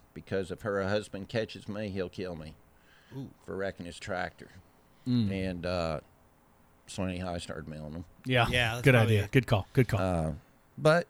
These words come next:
Speaker 1: yeah, it was, uh, quite the, quite the deal.
Speaker 2: And a, a little more to this story, um,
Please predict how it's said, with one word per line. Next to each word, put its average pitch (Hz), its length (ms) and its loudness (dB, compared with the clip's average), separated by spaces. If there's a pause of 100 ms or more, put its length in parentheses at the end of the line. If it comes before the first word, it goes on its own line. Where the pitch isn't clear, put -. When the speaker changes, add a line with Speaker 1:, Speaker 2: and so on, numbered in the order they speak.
Speaker 1:
yeah, 127 280 4
it 143 180 6
was, 127 340 4
uh, 107 200 4 (300)
quite 120 260 -2
the, 101 140 -6 (760)
quite 107 180 -8
the 101 60 -12
deal. 95 260 -6
Speaker 2:
And 151 260 4 (300)
a, 135 160 -2 (300)
a 131 40 -6
little 175 240 2
more 147 220 4
to 135 100 -6
this 117 160 -2
story, 95 460 -8 (460)
um, 104 420 -6